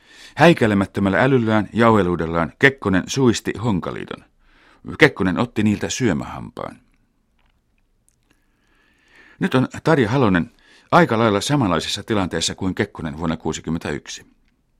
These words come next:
Halosen ensimmäinen virkakausi on päättymässä, ja hänen politiikkansa vastaan on noussut nyt uusi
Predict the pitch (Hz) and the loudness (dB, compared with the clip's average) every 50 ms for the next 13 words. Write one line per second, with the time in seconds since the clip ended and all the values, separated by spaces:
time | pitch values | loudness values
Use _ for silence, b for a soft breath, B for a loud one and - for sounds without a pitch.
0 | _ _ _ _ _ b b b b b b b b b b b b b b b | _ _ _ _ _ b b b b b b b b b b b b b b b
1 | b 123 135 143 - - 117 90 69 104 120 127 143 135 120 104 95 95 107 107 | b 4 4 4 4 4 2 0 2 0 2 2 0 2 2 2 2 4 4 2
2 | 117 - 85 - - 85 87 90 107 98 104 107 - 113 90 76 - - - - | 2 0 0 0 0 0 0 0 -2 -4 -4 -2 0 0 0 0 -2 -8 -14 -14
3 | - - - - - - _ _ b b b b b b b b b b - 95 | -12 -12 -12 -12 -14 -16 _ _ b b b b b b b b b b -8 -6
4 | 95 107 110 107 98 - 165 143 147 131 - - 95 92 - - 90 90 95 90 | 0 2 2 2 2 2 2 2 2 0 0 -2 -4 -4 -4 -6 -6 -4 -2 -2
5 | 107 113 117 - - 113 104 101 73 98 101 104 101 98 - - - - 110 117 | -2 -2 -4 -6 -4 -4 -2 -2 -2 0 0 0 0 -2 -4 -10 -10 -8 -8 -8
6 | - - - - 160 139 110 104 - | -8 -4 -2 0 0 0 0 -2 -6